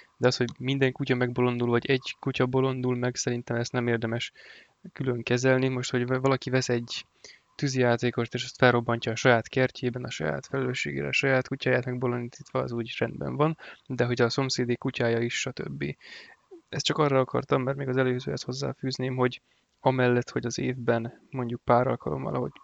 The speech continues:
helyesen, köszönöm, kiegészítetten, ahogy mondod, tehát, hogy ez legális néha, úgy lehetne ennek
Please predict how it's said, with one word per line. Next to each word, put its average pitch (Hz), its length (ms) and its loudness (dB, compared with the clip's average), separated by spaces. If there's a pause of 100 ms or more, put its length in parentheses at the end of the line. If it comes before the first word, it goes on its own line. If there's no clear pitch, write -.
(240)
helyesen, 147 580 -6
köszönöm, 147 440 -6
kiegészítetten, 139 880 4
ahogy 127 260 4 (540)
mondod, 139 340 4
tehát, 123 200 2
hogy 123 100 -2
ez 120 100 -4
legális 127 420 4
néha, 131 420 0 (440)
úgy 135 220 2
lehetne 127 460 0
ennek 117 460 -4